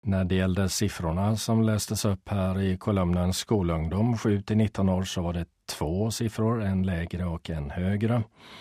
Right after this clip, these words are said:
Och det, den lägre med s-, giltigt skolkort eller serviceresors tillägg till skolkort. Och det finns flera typer av månadskort. Här lästes åttahundranittiosex kronor upp.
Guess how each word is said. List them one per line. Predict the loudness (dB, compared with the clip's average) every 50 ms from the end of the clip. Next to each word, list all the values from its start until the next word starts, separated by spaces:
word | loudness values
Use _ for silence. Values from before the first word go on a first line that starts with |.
| -20 -20 -20 -20 -20 -20 -20 -20 -20 -20 -20 -20 _
Och | -2 0 2 4 4 4 4 2 0 -2 _ _ _ _ _ _ _ -20 -20 -20 -20 _ _ _
det, | _ -4 -2 -2 0 0 -2 -2 -4 -4
den | -4 -4 -2 0 2 2
lägre | 2 2 2 2 2 0 0 0 0 0 0 -2 -4 -8 _ _ _ _ _ _ _ _ _ -8
med | -2 0 0 0
s-, | 0 -2 -4 -6 -6 -8 -10 -12 -10 -4 0
giltigt | 2 4 4 2 0 _ -2 -2 -2 -2 -2
skolkort | -6 -2 0 2 2 2 0 -2 -2 -2 -4 -4 -2 -2
eller | 0 0 0 -2
serviceresors | -2 -2 0 0 0 0 -2 -2 -4 -4 -4 -4 -4 -2 -2 -2 -2 -2 -2 0 0 -2 -4 -6
tillägg | _ -4 -2 0 0 2 0 0 -2 -2 -4 -6 -8 -4
till | -2 -2 -2 -2 -6
skolkort. | -8 -10 -8 -6 -4 -4 -4 -4 -6 -6 -8 -8 -8 -8 -10 _ -20 -18 -18 -20 -20 _ _ _ _ _ _ -20 -20 -20 -20 -20 -20 -20 -20 -20 -20 -20 -20 -20 -16 -6
Och | -2 0 2 2 2 2 0 -2 -4 _ _ _ _ _ _ _ _
det | -4 -2 -2 0
finns | 2 2 2 2 2 0 -2
flera | -2 0 2 2 2 2 2 0 -2
typer | -2 -2 0 0 0 0 -2 -2 -2
av | -2 0 2
månadskort. | 2 4 4 4 2 0 -2 -4 -6 -10 -8 -6 -6 -8 -8 -10 -10
Här | -6 -4 -2
lästes | 0 0 0 -2 -2 -4 -4 -4 -4 -4 -4 -6 -4
åttahundranittiosex | -2 -2 -2 0 0 0 0 2 2 2 2 2 0 0 -2 -4 -2 -2 -2 -4 -4 -6 -8 -6
kronor | -4 -2 0 2 4 4 4 4 4
upp. | 2 0 -2 _ -18